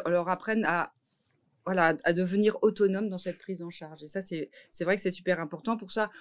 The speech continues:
c'est pour ça qu'on fait des groupes de parole pour les informer, pour leur dire qu'il y a plein de solutions, euh, et que là aussi, on peut les accompagner au niveau santé, mais aussi au niveau psychologique. Il y a tellement de choses à faire au niveau psychologique avec, euh,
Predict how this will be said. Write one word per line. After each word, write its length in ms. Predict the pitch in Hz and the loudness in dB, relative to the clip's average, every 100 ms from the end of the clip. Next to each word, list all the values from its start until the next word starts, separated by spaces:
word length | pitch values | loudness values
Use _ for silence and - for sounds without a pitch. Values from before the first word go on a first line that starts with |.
| - | -20
c'est 140 | - | -14
pour 100 | 170 | -8
ça 100 | 180 | -4
qu'on 120 | 233 190 | -2 -2
fait 120 | 185 | -2
des 120 | 175 | -2
groupes 240 | 165 208 | 0 0
de 80 | 196 | 2
parole 320 | 214 190 202 | 2 2 2
pour 160 | 185 175 | 0 -2
les 220 | 165 160 | -2 -2
informer, 800 | 208 202 202 196 208 214 220 220 | -2 -2 -4 -2 -2 -2 -2 -4
pour 260 | 214 175 175 | -6 -10 -8
leur 160 | 175 | -8
dire 140 | 175 196 | -8 -10
qu'il 120 | 180 | -10
y 20 | |
a 40 | 156 | -10
plein 180 | 208 | -6
de 60 | 220 | -6
solutions, 880 | 214 196 196 - 190 202 208 214 185 | -4 -4 -6 -8 -10 -10 -10 -10 -12
euh, 80 | 175 _ - - - | -14 _ -20 -16 -6
et 100 | 180 | -4
que 120 | 185 | -2
là 240 | 175 175 | -2 0
aussi, 260 | 175 - 247 | -2 -2 -2
on 140 | 214 | -2
peut 80 | 185 | -2
les 160 | 175 165 | -4 0
accompagner 600 | 175 175 175 185 233 202 _ _ 190 | -2 0 0 0 0 -4 _ _ 0
au 80 | |
niveau 260 | 214 196 202 | 0 2 2
santé, 380 | 196 180 226 240 | 0 -2 0 2
mais 100 | 214 | 2
aussi 260 | 185 - | 0 -2
au 60 | 214 | -4
niveau 180 | 190 175 | -2 -4
psychologique. 680 | - - 208 180 165 208 240 | -6 -4 -2 0 -4 -6 -8
Il 60 | |
y 20 | 160 | -10
a 20 | |
tellement 360 | - 240 226 | -4 -2 -2
de 40 | 202 | -4
choses 200 | 202 180 | -8 -8
à 80 | 185 | -8
faire 160 | 190 | -8
au 40 | 180 | -10
niveau 200 | 170 170 | -12 -14
psychologique 580 | - - 175 170 185 | -16 -12 -12 -12 -12
avec, 280 | 175 156 | -12 -12
euh, 40 | - | -14